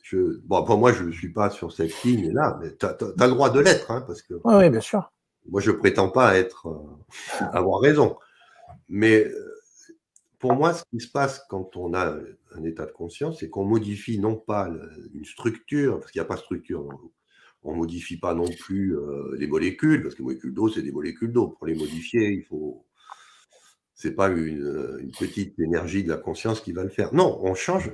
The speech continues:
Speaker 1: l'information qui est dans les domaines de cohérence.
Speaker 2: Je comprends. Ok.
Speaker 1: Voilà, et c'est tout. On, on, on remet des zéros là où il y avait des uns, et puis des uns là où il y avait des zéros. Et ça, c'est le rôle de la conscience de faire ça.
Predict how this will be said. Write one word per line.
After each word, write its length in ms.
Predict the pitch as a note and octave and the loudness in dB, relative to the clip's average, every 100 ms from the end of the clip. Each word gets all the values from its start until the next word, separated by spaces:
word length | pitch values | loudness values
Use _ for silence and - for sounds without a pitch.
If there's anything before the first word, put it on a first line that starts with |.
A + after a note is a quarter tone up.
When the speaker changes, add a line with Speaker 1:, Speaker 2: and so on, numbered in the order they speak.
| E2+ | -2
Speaker 1:
l'information 760 | A#2 C3+ A#2+ G#2 G2 - D#3 | 0 0 -4 -4 -4 -4 -6
qui 100 | D#3+ | -4
est 20 | |
dans 100 | F2+ | -4
les 100 | E2+ | -4
domaines 300 | E2 F2 G2 | -4 -2 -4
de 80 | F2+ | -4
cohérence. 580 | E2+ E2+ E2 D2+ _ _ _ _ - _ | -10 -10 -10 -12 _ _ _ _ -20 _
Speaker 2:
Je 60 | - | -12
comprends. 340 | - - A2+ - _ - | -10 -6 -6 -8 _ -14
Ok. 160 | - - | -8 -6
Speaker 1:
Voilà, 180 | E2 D#2+ - | -4 -6 -10
et 100 | - - - | -10 -10 -10
c'est 180 | - - | -2 0
tout. 80 | A3 G#3+ - F2 F2+ - F2 D#2+ | 2 0 0 -6 -8 -8 -8 -8
On, 60 | |
on, 40 | E2+ - - | -10 -10 -10
on 140 | F2+ F2+ | -6 -6
remet 420 | C#2+ G#2 A2 A#2+ | 2 4 10 8
des 160 | F#2+ | 8
zéros 440 | F2+ F#2 F#2+ B2 A#2+ | 0 0 4 6 8
là 140 | F2+ | 6
où 80 | E2+ | 2
il 60 | E2+ | 2
y 40 | |
avait 160 | D#2 D#2+ | 2 0
des 200 | D2+ - | -4 -4
uns, 240 | C3 F3 | -2 0
et 80 | F#3 | -2
puis 180 | - F2 | -4 -6
des 180 | D#2+ E2 | -6 -2
uns 160 | G#2 | 0
là 100 | F2+ | 0
où 60 | E2+ | 0
il 40 | |
y 40 | F2 | -2
avait 140 | E2 | -2
des 120 | D#2+ | -4
zéros. 460 | D#2 F2 G#2 G3 - _ _ _ _ | -2 -2 0 0 -4 _ _ _ _
Et 60 | - | -8
ça, 160 | - G#2 | -2 2
c'est 100 | E2 | 2
le 80 | |
rôle 240 | D2 G2 G2 | 4 6 6
de 60 | |
la 100 | E2 | 2
conscience 480 | D#2+ F2+ - - C3+ | 0 -8 -12 -10 -12
de 100 | - - | -12 -18
faire 140 | - _ | -20 _
ça. 200 | - - | -16 -16